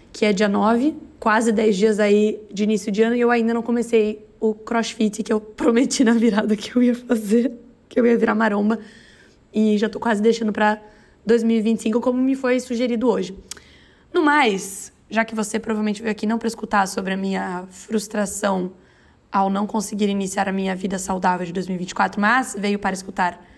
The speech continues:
notícias, hoje a gente vai dar uma diversificada aí, porque ontem focamos muito nos Estados Unidos, né? Muitas coisas acontecendo. Mas hoje a gente vai falar sobre Venezuela, Coreia do Sul, Coreia do Norte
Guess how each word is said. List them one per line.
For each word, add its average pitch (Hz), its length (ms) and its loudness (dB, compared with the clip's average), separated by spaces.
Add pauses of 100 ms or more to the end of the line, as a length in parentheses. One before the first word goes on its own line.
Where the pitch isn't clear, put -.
(220)
notícias, 220 880 -2 (400)
hoje 226 540 0
a 226 140 0
gente 226 260 -4
vai 214 180 2
dar 214 140 2
uma 226 240 0
diversificada 220 680 -2
aí, 202 120 0
porque - 220 -12
ontem 196 180 -4
focamos 202 440 -8
muito 196 240 -8
nos 208 120 -4
Estados 208 320 -4
Unidos, 208 300 -4
né? 233 80 -10
Muitas 240 240 -8
coisas 240 220 -2
acontecendo. 233 440 0 (640)
Mas 240 220 0
hoje 277 160 2
a 320 40 2
gente 294 120 0
vai 277 80 2
falar 262 180 0
sobre 233 300 2
Venezuela, 196 800 2 (480)
Coreia 269 340 4
do 208 120 0
Sul, 214 360 -2 (300)
Coreia 240 300 2
do 202 100 2
Norte 190 400 -2